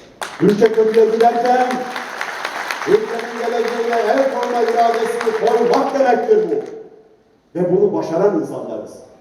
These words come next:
Ve bu destanı birlikte yap-, yazan insanlarız. Kimin aklına gelirdi? Bir kadının önderliğinde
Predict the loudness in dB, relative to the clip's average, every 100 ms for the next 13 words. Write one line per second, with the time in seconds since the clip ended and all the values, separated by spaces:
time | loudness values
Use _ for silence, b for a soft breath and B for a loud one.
0 | _ _ _ -4 0 2 4 4 2 2
1 | 4 6 6 4 2 -2 -8 -10 -16 -6
2 | 0 2 4 4 4 2 0 -2 2 2
3 | 2 -2 -6 -8 -10 -14 -20 -20 -20 _
4 | _ _ _ -20 _ 2 4 6 2 0
5 | 2 2 2 2 0 -4 -4 -8 -14 -18
6 | -20 -20 _ _ -2 0 2 2 2 4
7 | 2 0 -2 -2 0 0 2 4 2 0